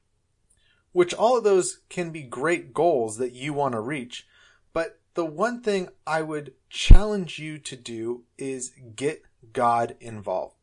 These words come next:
So often God is not involved. We, well, let me rephrase that. God is always involved. We don't put God in the center of these types of things.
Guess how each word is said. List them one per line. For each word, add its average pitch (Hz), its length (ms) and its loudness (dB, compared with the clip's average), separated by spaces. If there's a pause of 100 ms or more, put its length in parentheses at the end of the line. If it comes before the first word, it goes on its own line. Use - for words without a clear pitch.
(520)
So 202 420 0
often 156 500 -6
God 120 380 -6
is 113 220 -10
not 113 380 -6
involved. 110 720 0 (420)
We, 170 380 -2
well, 117 320 -6
let 131 160 -2
me 123 60 -2
rephrase 107 440 -6
that. - 220 -10 (160)
God 127 180 0
is 107 100 -4
always 113 300 -2
involved. 92 320 -8 (340)
We 156 300 -6
don't 139 540 -2
put 113 260 -14
God 117 480 -4
in 110 140 -18
the 101 100 -20
center 143 720 -6 (100)
of 107 400 -4 (320)
these 113 320 -10
types - 380 -4
of 101 140 -10
things. - 420 -8